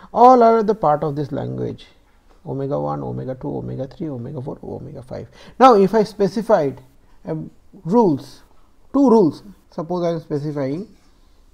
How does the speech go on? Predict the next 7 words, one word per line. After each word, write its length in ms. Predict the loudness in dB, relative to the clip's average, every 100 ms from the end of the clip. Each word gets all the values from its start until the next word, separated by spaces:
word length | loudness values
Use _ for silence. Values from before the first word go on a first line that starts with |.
| _ _ _ _ _
two 180 | -6 -4
rules, 440 | -2 -2 -4 -10 -14
I 60 | -12
am 140 | -12
specifying. 720 | -12 -10 -10 -8 -10 -10 -12 -18 _ _ _ _ _ _ _ _ _ _ _ -20 _ _ _ _ _
One 260 | 0 2 2
is 320 | 0 -4 -10